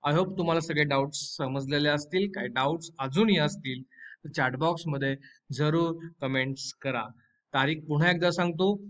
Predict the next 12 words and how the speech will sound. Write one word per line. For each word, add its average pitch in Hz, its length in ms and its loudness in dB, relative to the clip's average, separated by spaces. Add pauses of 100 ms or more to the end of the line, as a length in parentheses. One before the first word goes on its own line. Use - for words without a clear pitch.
(140)
वीस 208 480 4
ते 196 80 4
बावीस. 151 520 4 (260)
Reassessment 190 640 4
म्हणजे 196 240 6
काय, 165 180 4
तुमचा 165 300 -2
पूर्ण 226 540 4
paper 202 520 6
पुन्हा 185 500 4
check 226 320 0
होतो 170 440 0